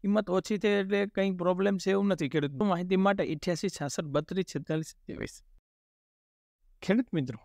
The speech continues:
જો તમારે તમારા ઇક્વિપમેન્ટની તથા અન્ય કોઈ પણ માહિતી આ રીતે શેર કરવી હોય તો તમે મને WhatsApp કરી શકો છો, એકાણું જીરો છાસઠ અઠ્ઠાણું સાત નવ્વાણું, એ પણ ફ્રીમાં.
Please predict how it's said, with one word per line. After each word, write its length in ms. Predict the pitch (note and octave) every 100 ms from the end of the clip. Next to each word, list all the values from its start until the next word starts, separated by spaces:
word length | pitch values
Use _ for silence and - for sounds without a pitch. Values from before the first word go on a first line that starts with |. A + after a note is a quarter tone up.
| _ _ -
જો 160 | F#3+ -
તમારે 400 | F#3 G#3+ A3+ A3 D#3
તમારા 360 | E3 F#3 F#3+ F#3+ _ _ F3+
ઇક્વિપમેન્ટની 680 | D3+ G#3 F#3+ F#3+ G3 G3 -
તથા 260 | D#3+ C#3 F3 - -
અન્ય 240 | D#3+ G3
કોઈ 240 | G3 F3+ F#3
પણ 180 | G3 F3
માહિતી 380 | C#3 D#3+ E3+ - -
આ 120 | E3 D#3
રીતે 200 | E3+ F#3
શેર 260 | - D#3 D#3 E3
કરવી 280 | E3+ F3+ D3
હોય 180 | F#3 - _ _
તો 100 | F3+
તમે 280 | E3 D#3+ F3 D#3
મને 180 | E3
WhatsApp 420 | D#3+ C#3+ - F3+ F3 -
કરી 180 | E3 D3+
શકો 240 | - -
છો, 160 | G#2 - - _ _ _ _ _ -
એકાણું 480 | F#3 - F#3+ G3+ E3+
જીરો 240 | D#3 E3 D#3+ -
છાસઠ 400 | F3+ - F#3 - _ -
અઠ્ઠાણું 460 | D#3+ - E3+ F#3
સાત 240 | D#3+ D#3+ E3+ -
નવ્વાણું, 380 | F3 C#3+ A2+ - _ _
એ 100 | G#3 G3+
પણ 380 | - F#3 G#3+ - -
ફ્રીમાં. 440 | - F#3+ D3 G#2+